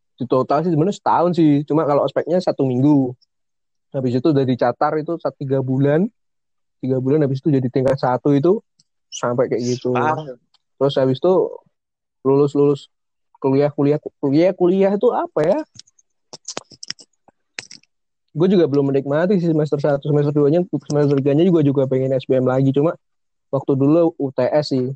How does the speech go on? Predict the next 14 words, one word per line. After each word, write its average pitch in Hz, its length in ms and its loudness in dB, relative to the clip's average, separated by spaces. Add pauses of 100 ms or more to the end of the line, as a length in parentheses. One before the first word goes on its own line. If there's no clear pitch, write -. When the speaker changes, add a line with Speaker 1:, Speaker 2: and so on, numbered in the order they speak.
Speaker 1:
Jadi 131 220 -2
gue, 143 260 2
pertimbangan 123 540 -2
gue, 143 260 2
ya 120 60 0
udahlah 147 340 0
di 131 80 -2
sini 120 240 -6
aja, 127 460 0
meskipun 123 500 -6
apa 143 160 -2
namanya, 139 240 -4 (1120)
ini 127 540 0
kayak 120 120 0